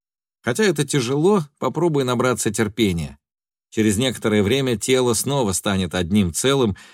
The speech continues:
и ты заметишь, что спортивные результаты вернулись в норму. Я познакомился в интернете с потрясающей девочкой.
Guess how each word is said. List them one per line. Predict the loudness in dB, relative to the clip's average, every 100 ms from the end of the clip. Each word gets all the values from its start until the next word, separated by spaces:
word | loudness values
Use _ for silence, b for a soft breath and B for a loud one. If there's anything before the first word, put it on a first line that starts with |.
| B
и | 0
ты | 4
заметишь, | 4 4 0 0 -4
что | -4 -4
спортивные | -2 -2 0 0 2 4
результаты | 4 2 0 -2 -2 0 -2 -4
вернулись | -2 0 2 2 0 -2
в | -2
норму. | -2 -6 -12 -18 _ _ _ _ _ _ _ _ _ _ _ _ _ 0
Я | 2 4
познакомился | 2 2 2 4 2 2 0
в |
интернете | 0 0 -2 -2 -4 -6
с | -6
потрясающей | -6 -4 -2 0 0 -2 -4
девочкой. | -2 -2 -2 -8 -12 -12